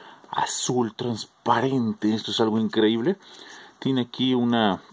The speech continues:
como pestañita, donde en este orificio nosotros lo vamos a meter.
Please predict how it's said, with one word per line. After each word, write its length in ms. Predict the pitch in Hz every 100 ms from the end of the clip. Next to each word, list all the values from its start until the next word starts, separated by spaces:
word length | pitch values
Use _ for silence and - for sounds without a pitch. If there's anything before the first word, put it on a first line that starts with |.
| _ _ _ _ _ -
como 200 | - 90
pestañita, 680 | - 104 - 110 127 - 95 - - _ - - - - -
donde 520 | - 151 165 147 165 -
en 240 | 120 113
este 640 | 135 139 - - 139 143 139 _ _ - - _ _ _ -
orificio 600 | 117 123 151 147 - 110
nosotros 680 | 98 - 98 101 98 - - _ _ _ -
lo 180 | 95
vamos 300 | 85 92 95
a 80 | 92
meter. 340 | 113 107 127